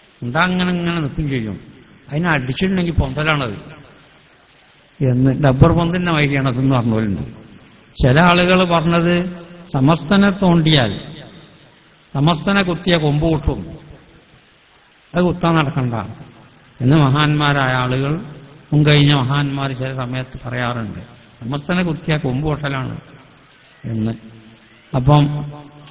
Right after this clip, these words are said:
ആര് കുത്തിയിട്ടും വിജയിച്ചിട്ടില്ല. അപ്പൊ അങ്ങനത്തെ സംഘടനയാണ് സമസ്ത. തൊണ്ണൂറ് വർഷമായി. ഇവിടുത്തെ മുസ്ലിമീങ്ങളെ ഈമാനും അമലും സംരക്ഷിക്കാൻ വേണ്ടിയാണ് അത് സ്ഥാപിച്ചത്.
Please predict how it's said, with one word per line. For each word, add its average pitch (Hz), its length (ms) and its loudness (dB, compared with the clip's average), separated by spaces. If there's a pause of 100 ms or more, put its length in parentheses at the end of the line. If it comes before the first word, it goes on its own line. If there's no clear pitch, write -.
(340)
ആര് 170 340 4
കുത്തിയിട്ടും 156 520 2
വിജയിച്ചിട്ടില്ല. 139 760 2 (1400)
അപ്പൊ 135 140 2
അങ്ങനത്തെ 160 360 8
സംഘടനയാണ് 147 720 8
സമസ്ത. 127 420 4
തൊണ്ണൂറ് 139 420 4
വർഷമായി. 127 560 0 (880)
ഇവിടുത്തെ 139 280 -2
മുസ്ലിമീങ്ങളെ 170 720 2
ഈമാനും 170 560 4
അമലും 160 260 2
സംരക്ഷിക്കാൻ 156 800 0
വേണ്ടിയാണ് 151 520 0
അത് 143 100 0
സ്ഥാപിച്ചത്. 120 580 -8